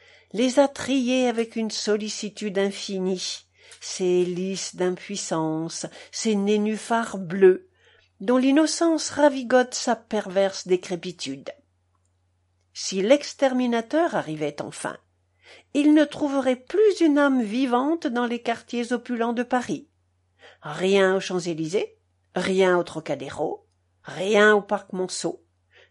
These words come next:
trois fois rien au Faubourg Saint-Germain, et sans doute il dédaignerait angéliquement de frapper du glaive les simulacres humains pavés de richesses qu'il y découvrirait. Chapitre sept.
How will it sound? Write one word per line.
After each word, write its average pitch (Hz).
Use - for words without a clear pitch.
trois 285
fois 330
rien 294
au 285
Faubourg 247
Saint-Germain, 233
et 254
sans 247
doute 285
il 202
dédaignerait 214
angéliquement 220
de 254
frapper 233
du 165
glaive 233
les 185
simulacres 202
humains 185
pavés 226
de 214
richesses 214
qu'il 220
y 233
découvrirait. 240
Chapitre 285
sept. -